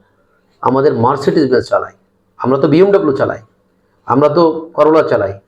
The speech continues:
আমরা তো প্রিমিও চালাই, আমরা হ্যারিয়ার চালাই, আমরা প্যারাডো, পাজারো এগুলো চালাই। এই জন্য এই জ্বালানি তেলের দাম কমিয়ে আমাদের অনেক উপকার করেছেন।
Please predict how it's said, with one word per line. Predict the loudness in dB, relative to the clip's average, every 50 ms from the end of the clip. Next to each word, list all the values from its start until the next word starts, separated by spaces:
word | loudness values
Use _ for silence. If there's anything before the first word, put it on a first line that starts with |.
| _ _
আমরা | -6 -2 0 0
তো | 0 -2
প্রিমিও | 0 0 2 2 4 4 4 2
চালাই, | 2 0 -2 -2 -4 -6 -8 _ _ _ _ _ _ _ _ -6
আমরা | -4 -2 0 0 2 0 0 -2 -4 -10 -14 -18 _ _ _
হ্যারিয়ার | -2 0 2 2 2 2 0 0
চালাই, | -2 -2 -2 -2 -4 -6 -10 -14 _ _ _ _ _ _ _ _ _
আমরা | -4 -2 0 0 -2
প্যারাডো, | -4 -6 -6 -4 -2 0 0 0 0 0 -2 -2
পাজারো | -2 0 0 0 0 0 0
এগুলো | 0 0 0 0 0 -2 -4
চালাই। | -8 -12 -16 -18 -18 -20 _ -2
এই | -2 0
জন্য | 2 2 4 4
এই | 4 4 2 2 0
জ্বালানি | 0 0 0 0 0 -2 -4 -4
তেলের | -6 -8 -12 -8 -8
দাম | -8 -8 -8 -8
কমিয়ে | -6 -4 -2 -2 -2
আমাদের | -2 -2 -2 -2
অনেক | -2 -2 -2 -2 -4 -8
উপকার | -14 -14 -12 -12 -12 -12
করেছেন। | -14 -18 -20 -20 -20 -20 _